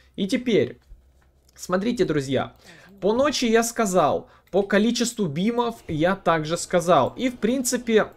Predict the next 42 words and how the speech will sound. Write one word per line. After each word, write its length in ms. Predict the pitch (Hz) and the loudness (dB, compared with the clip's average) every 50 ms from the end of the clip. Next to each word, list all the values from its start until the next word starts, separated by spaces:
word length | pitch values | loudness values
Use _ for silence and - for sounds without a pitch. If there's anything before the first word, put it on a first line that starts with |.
| - - | -18 -14
я 240 | 135 123 143 196 233 | -6 0 2 2 4
думаю, 420 | 214 180 196 202 202 196 190 180 - | 4 2 0 0 2 2 0 0 -2
это 460 | - 151 156 156 - 170 160 151 147 - _ _ _ _ _ - | -2 -4 -4 -2 -2 -2 -2 -2 -4 -10 _ _ _ _ _ -14
все. 500 | - - - - 160 143 104 - - - _ _ _ _ _ _ _ _ _ _ _ _ _ _ _ _ _ _ | -12 -8 -4 0 2 2 2 0 -2 -10 _ _ _ _ _ _ _ _ _ _ _ _ _ _ _ _ _ _
Все, 280 | - - - 147 127 - | -10 -4 0 0 0 0
шестьсот 440 | - - 160 - - - 156 127 - | -2 -6 -6 -4 0 0 0 0 -2
семьдесят 260 | - 127 117 - - | -6 -8 -10 -8 -6
пять 240 | - 123 117 117 135 | -6 -6 -4 -2 -2
А 60 | 120 | 0
О 100 | 120 135 | 0 0
Е. 360 | 139 127 123 131 156 170 - - _ | 0 0 2 2 0 0 -2 -8 _
Я 180 | - 127 131 131 | -6 -4 -2 -2
рассказал, 560 | 135 131 - - - 143 127 143 123 107 107 | -2 -2 -4 -4 -6 -4 -2 -2 -2 -2 -2
как, 240 | - 117 113 - - - | -4 -8 -10 -10 -10 -8
а, 140 | 117 113 | -4 -2
работает 540 | 113 117 110 98 104 101 95 - 110 107 - | -2 -2 -2 -4 -4 -6 -4 -4 -6 -6 -6
этот 300 | 147 131 156 160 156 - - | -6 -4 -4 -6 -6 -6 -6
ульт. 320 | 185 190 220 220 214 - _ _ _ _ _ _ - | -4 -2 -2 -2 -4 -10 _ _ _ _ _ _ -6
Он, 300 | - 156 185 214 233 - - | -2 -2 -2 -2 -2 -6 -6
а, 340 | 147 139 123 120 117 - 113 - - 120 | -6 -4 -4 -4 -4 -6 -10 -16 -12 -4
пять 280 | - 160 139 127 123 - | 0 0 0 0 -2 -4
целей, 480 | - - 135 123 123 123 120 120 110 - | -6 -2 0 0 0 0 0 -2 -4 -4
э, 260 | 92 123 117 110 107 | -4 -2 -2 -2 -4
в 80 | - | -4
пять 240 | - - 131 120 123 | -2 -2 -2 -2 -2
цел-, 160 | - 127 113 | -4 -4 -4
вернее, 340 | 107 113 131 127 131 123 123 | -2 -4 -4 -4 -4 -4 -4
в 120 | 117 123 135 | 0 0 0
одного 500 | 135 143 151 151 151 139 117 95 - - _ _ | 0 0 0 -2 0 0 0 0 -2 -6 _ _
персонажа 500 | - 127 117 - - 156 143 120 113 113 | -8 -6 -6 -6 -6 -4 -4 -4 -4 -4
не 80 | 135 139 | -4 -4
больше, 320 | 135 135 120 107 - - | -2 0 0 0 -2 -6
чем 180 | - - 120 117 | -8 -8 -6 -4
пять 200 | 117 123 110 - | -2 -4 -4 -2
раз 260 | 131 110 120 127 - | -2 -4 -4 -4 -4
работает. 460 | 175 180 185 196 196 196 190 - - _ - | -4 -4 -4 -4 -4 -4 -6 -8 -8 _ -8
И, 80 | 180 202 | -6 -4
я 240 | 226 226 180 160 | -2 0 2 2
думаю, 360 | 147 143 202 233 240 220 185 151 | 2 2 0 0 2 0 0 -2
стоит 500 | - - - - 160 180 185 190 190 - | -4 -6 -4 0 2 2 2 2 0 -4
перейти 340 | 143 139 131 123 - 170 | -6 -6 -6 -6 -8 -10
сейчас 340 | 151 - - 139 131 127 - | -10 -6 -4 -4 -4 -4 -6